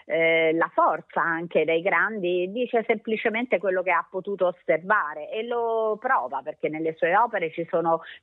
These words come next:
continui confronti, continui, ehm, analisi e osservazioni e dimostrazioni che quello che si osserva in fondo è proprio così.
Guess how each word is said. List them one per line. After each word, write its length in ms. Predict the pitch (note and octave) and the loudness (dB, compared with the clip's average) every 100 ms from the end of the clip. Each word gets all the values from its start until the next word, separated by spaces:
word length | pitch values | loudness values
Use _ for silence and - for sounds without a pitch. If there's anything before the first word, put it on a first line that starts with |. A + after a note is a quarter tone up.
| _ | _
continui 680 | - G#3 G3 - C#4+ B3+ G#3+ | -2 -2 -2 2 4 4 2
confronti, 1080 | F3+ F#3 - G#3 A3 A#3+ A#3+ - B3 A#3+ A#3 | 2 2 0 2 2 2 -2 -2 2 2 2
continui, 1080 | - D#3+ E3+ - F3+ F#3 F3+ F3 E3+ E3 - - - - | 0 0 -2 -6 -2 0 0 -2 0 -2 -6 -18 -20 -2
ehm, 760 | D3+ D3 D3 C#3+ C#3+ D3 D3 | 2 4 6 4 2 0 -4
analisi 840 | - F#3+ B3 A#3 E3 D#3+ D#3+ D3 D3+ | -2 2 2 2 -2 -6 -4 -4 -4
e 320 | - F3+ A#3 A#3 | 0 4 4 2
osservazioni 1040 | F#3 - A3+ F3+ F#3 G3 - C4 G#3+ E3 E3+ | -4 -2 -2 0 -2 -4 -2 2 2 2 0
e 60 | |
dimostrazioni 1000 | D#3+ G3 G3 - F#3 - - C4+ E3+ D#3 | -2 -4 -6 -8 -10 -8 2 2 4 0
che 300 | E3+ D#3+ - _ _ _ | 0 0 -4 _ _ _
quello 240 | - G#3+ G3 | -2 0 0
che 160 | G3 - | -2 -4
si 40 | G#3+ | -4
osserva 380 | G#3 B3+ A#3+ | -2 -2 -2
in 100 | E3 E3+ | -4 -2
fondo 240 | G#3 G3 | -2 0
è 40 | D#3+ | -2
proprio 300 | D3+ D3+ D3+ | -4 -2 -2
così. 520 | D3 D3+ - C3 D#3 | 0 -2 -2 -2 -2